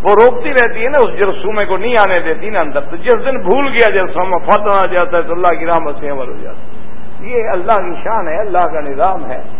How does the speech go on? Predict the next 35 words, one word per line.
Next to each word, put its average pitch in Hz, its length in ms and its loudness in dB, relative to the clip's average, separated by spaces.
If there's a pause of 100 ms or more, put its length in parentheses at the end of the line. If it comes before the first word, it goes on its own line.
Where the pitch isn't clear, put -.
(380)
تو 160 300 2
بہرحال 185 760 4
یہ 190 80 -2 (100)
تو 170 120 -2
الگ 190 300 0
بات 151 240 0
ہے۔ 143 220 0 (460)
تو 196 160 2
اب 294 400 2
جناب 240 360 2
یہ 214 200 0
ہے 180 120 2
کہ 175 120 0
حضرت 165 260 0
بی 208 100 -2
بی 202 200 -2
صاحبہ 175 260 2
ڈھونڈتے 170 600 -2
ڈھونڈتے 185 480 -2
آئے 196 200 -2
تو 208 80 -2
شور 302 440 0
ہو 240 220 2
گیا، 226 140 0
تو 220 200 -2
فرعون 240 320 0
کے 226 80 0
گھر 208 240 2
میں 220 120 -2
بچہ 220 380 -2
آئے 214 220 0
اور 214 120 -2 (100)
صندوق 220 520 -2
پکڑا 214 300 0
گیا، 226 140 0